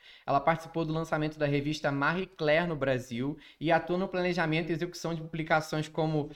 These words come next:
Caras R Js, ela Luxo, é diretora da C Chaves Comunicações, é, e é uma das gestoras do grupo Somos Empreendedoras junto com a Márcia. Seja muito bem-vinda, Elga.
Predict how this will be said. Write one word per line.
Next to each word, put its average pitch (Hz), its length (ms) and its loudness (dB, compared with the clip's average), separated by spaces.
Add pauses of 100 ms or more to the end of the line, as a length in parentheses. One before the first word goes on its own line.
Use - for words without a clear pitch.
(300)
Caras 170 420 6
R 151 200 4
Js, 127 720 0
ela 156 380 6
Luxo, 139 800 0 (140)
é 143 100 6
diretora 175 640 4
da 170 120 2
C 170 160 0
Chaves 151 380 4
Comunicações, 151 1120 2 (300)
é, 143 320 6
e 202 120 6
é 196 160 12
uma 240 220 4
das 226 160 4
gestoras 208 520 2
do 214 120 -4
grupo 202 320 -2
Somos 202 360 0
Empreendedoras 190 720 0
junto 190 220 -6
com - 100 0
a 202 80 2
Márcia. 180 600 0
Seja 220 280 -4
muito 185 260 -4
bem-vinda, 175 580 0
Elga. 160 540 2